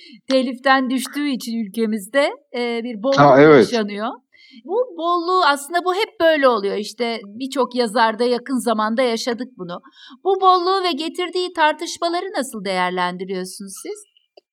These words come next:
Speaker 2: Şimdi şöyle söyleyeyim, tabii bu şeyde de yaşandı, Sabahattin Ali'de
Speaker 1: Evet.
Speaker 2: yaşandı.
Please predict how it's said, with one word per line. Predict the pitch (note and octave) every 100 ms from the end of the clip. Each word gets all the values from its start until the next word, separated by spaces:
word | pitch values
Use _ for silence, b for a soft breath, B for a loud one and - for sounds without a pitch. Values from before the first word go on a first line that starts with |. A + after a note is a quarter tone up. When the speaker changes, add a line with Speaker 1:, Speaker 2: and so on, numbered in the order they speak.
| _ _ - _ _
Speaker 2:
Şimdi | - - D3+ E3+ E3+
şöyle | - F#3 A3 G#3
söyleyeyim, | - D3+ C3+ B2+ D3 G3 G3+ F#3
tabii | D#3 E3+
bu | E3 E3
şeyde | F3+ F3 F3 F#3+
de | F3+
yaşandı, | C#3 A2+ A#2 G#2 G2
Sabahattin | - B2+ B2 C3+ C3+ D#3+ D3
Ali'de | C#3 -
Speaker 1:
Evet. | D#3+ D3
Speaker 2:
yaşandı. | A#2 - G2 G2 A2+ D3